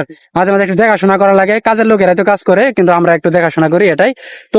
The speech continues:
দোয়া করবেন যেন আমার বাপ খুব তাড়াতাড়ি সুস্থ হয়ে যায়। আর যারা কাজ করতেছে, সেই কাজের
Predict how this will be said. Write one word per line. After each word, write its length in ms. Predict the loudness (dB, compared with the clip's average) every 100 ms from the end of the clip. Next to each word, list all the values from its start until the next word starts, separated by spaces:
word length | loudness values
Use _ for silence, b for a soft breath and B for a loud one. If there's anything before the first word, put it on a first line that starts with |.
| 2
দোয়া 140 | 2 2
করবেন 220 | 2 2 2
যেন 100 | 2
আমার 100 | 2 0
বাপ 100 | -2
খুব 100 | -4 0
তাড়াতাড়ি 280 | 0 0 -2
সুস্থ 160 | -2 0
হয়ে 120 | 2 2
যায়। 120 | 2 0 -4 B B B -2 0
আর 100 | 0
যারা 160 | 2 0 0
কাজ 100 | -2 -2
করতেছে, 300 | -2 0 0 0
সেই 120 | 0
কাজের 200 | 0 0